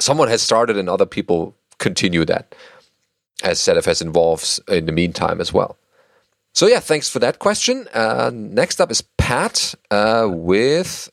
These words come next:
a question that goes like this. "Hi, Alan and Benedict. I plan to set up a home server shortly, powered by FreeBSD and Z F S, of course, and I was wondering if you had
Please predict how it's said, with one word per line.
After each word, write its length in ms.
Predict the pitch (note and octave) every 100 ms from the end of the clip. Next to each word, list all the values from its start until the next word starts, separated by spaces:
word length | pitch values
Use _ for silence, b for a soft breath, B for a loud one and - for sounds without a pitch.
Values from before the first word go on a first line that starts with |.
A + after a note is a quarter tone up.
| -
a 400 | G#2 G2+ A#2 C#3
question 720 | - C2 - - G#2 F3+ B3+ B B B
that 160 | F2 -
goes 260 | F2+ F2+
like 200 | A2 A#2
this. 400 | - E2+ F3 - B B B B
"Hi, 120 | G3+
Alan 300 | A3+ A#3 F3+
and 100 | C3+
Benedict. 560 | A2 F#2+ F2 D#2+ - - _ -
I 140 | C#3+
plan 260 | F#3+ C#3+ F3
to 80 | C#3+
set 200 | - C3+
up 100 | -
a 60 |
home 240 | D2+ D#3+ A#3+
server 320 | - G2+ F2
shortly, 520 | - E2+ - C#3+ G#3+ -
powered 240 | - D#2+ D#2+
by 80 |
FreeBSD 560 | D#2+ F2 D#2+ D#2+ - E2
and 80 | D#2+
Z 80 | -
F 140 | -
S, 140 | - -
of 120 | -
course, 360 | - F3 - - B B -
and 80 | G#3+
I 60 |
was 140 | C4 F#3+
wondering 460 | A3+ C4 G3+ G#3
if 180 | F3+ D#3
you 80 | E3+
had 220 | E3 -